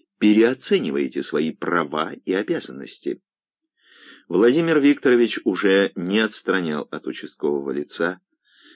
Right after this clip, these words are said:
снова вынул из-за спины дрожащие руки, как гусак вытянул тонкую шею и шипел по-гусаковски.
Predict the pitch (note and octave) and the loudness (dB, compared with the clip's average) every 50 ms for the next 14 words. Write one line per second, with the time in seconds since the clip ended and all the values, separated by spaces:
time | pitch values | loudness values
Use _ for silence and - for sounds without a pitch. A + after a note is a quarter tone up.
0 | _ - - - G#2+ A#2 C3+ C#3 A#2 F#2+ E2 E2+ E2 D#2+ D#2+ D#2 D#2 D2+ D2 D#2 | _ -12 -4 0 2 4 4 4 4 4 4 2 0 0 -2 -2 -4 -4 -6 -6
1 | D#2 D2 - - D#2 D2+ D#2 D#2 D#2 D2+ D2+ - - - C#2 C#2+ E2+ E2+ E2 D2+ | -8 -8 -8 -8 -8 -6 -4 -4 -4 -4 -6 -6 -10 -14 -10 -4 -2 -2 -2 -2
2 | - A#1+ B1+ - - - - - D2+ D2+ D2+ D#2+ F2+ A2 A#2 A2 - G#2+ G2+ G2+ | -4 -6 -6 -8 -10 -12 -8 -8 -6 -6 -4 0 0 0 0 0 -2 -6 -8 -8
3 | _ _ - - _ _ - A2 G#2+ G2 F2+ G#2 G#2+ G2+ - A#2+ A2 - G2+ F#2 | _ _ -20 -20 _ _ 0 2 2 2 2 2 2 2 2 0 2 4 2 2
4 | F2 - E2 E2 D#2+ - F2+ E2 D#2+ D2+ - D2+ D2+ D2 - - A2 A#2 A2+ A2 | 2 2 -2 -4 -2 0 0 -2 -2 -2 -2 -2 -2 -2 -2 0 2 4 4 2
5 | G#2+ G#2 - - - _ _ - A2 A2+ A#2+ A#2 - - - - - - A2 G#2+ | 0 -2 -6 -12 -20 _ _ 2 4 4 4 4 2 -2 -4 -4 -2 -2 -4 -6
6 | - - - D#2+ C#2+ B1+ A#1 - _ _ _ _ - F2+ D#2 D#2+ D#2+ - - C2+ | -6 -4 -4 -2 -2 -2 -4 -8 _ _ _ _ -2 -2 -2 -2 -6 -8 -10 -10
7 | - - G#1 - - - - - - - | -10 -12 -12 -12 -12 -14 -14 -16 -18 -18